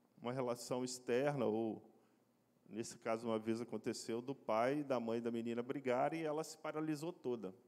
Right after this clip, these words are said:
E o neurologista falou, "Não, você não tem nada, fez isso não. Você não tem nada, não, é psicológico." Quando é psicológico é mais difícil, tá, gente? E mandou procurar o psicólogo e,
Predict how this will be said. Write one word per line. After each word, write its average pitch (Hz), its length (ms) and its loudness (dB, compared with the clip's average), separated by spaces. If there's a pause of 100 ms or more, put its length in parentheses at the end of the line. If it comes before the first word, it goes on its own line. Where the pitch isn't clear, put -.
(1200)
E 113 40 -8
o 104 280 -6
neurologista 113 720 2
falou, - 220 -6
"Não, 110 80 -2
você - 140 -10
não 139 80 -8
tem 185 180 -2
nada, 135 300 0
fez 123 200 -8
isso 120 260 -4
não. 107 100 -2
Você 190 120 -6
não 226 60 -4
tem 208 160 0
nada, 151 300 0
não, 123 120 -4
é 123 40 -2
psicológico." 113 640 -2 (240)
Quando 117 120 -4
é 123 40 -4
psicológico 123 500 -2
é 131 40 -2
mais 131 180 0
difícil, - 340 -10
tá, 107 80 -6
gente? 101 220 -12 (840)
E 110 800 0 (220)
mandou 110 320 -2
procurar 110 320 0
o - 20 4
psicólogo 120 640 0
e, 147 240 0